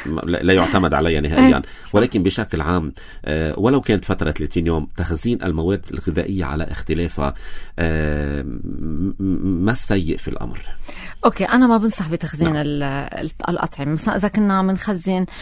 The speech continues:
Speaker 2: آه، بحيلا شيء من الطعام، دايمًا عم نكون عم نزيد له كمية ملح عالية، إن كان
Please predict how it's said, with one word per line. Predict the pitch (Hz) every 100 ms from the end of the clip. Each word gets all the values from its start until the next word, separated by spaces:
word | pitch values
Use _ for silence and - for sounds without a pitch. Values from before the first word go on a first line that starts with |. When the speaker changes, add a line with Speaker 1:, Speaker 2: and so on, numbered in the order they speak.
| - - -
Speaker 2:
آه، | 185 180 175
بحيلا | 170 - 262 247 214
شيء | 190 - 180
من |
الطعام، | 165 - 175 180 196
دايمًا | 208 208
عم | 196
نكون | 185 220
عم | 202
نزيد | 185 180
له | 196 185 190
كمية | 180 - 190 196 190
ملح | 185 190 -
عالية، | 170 175 165 160
إن |
كان | 160 196 185 170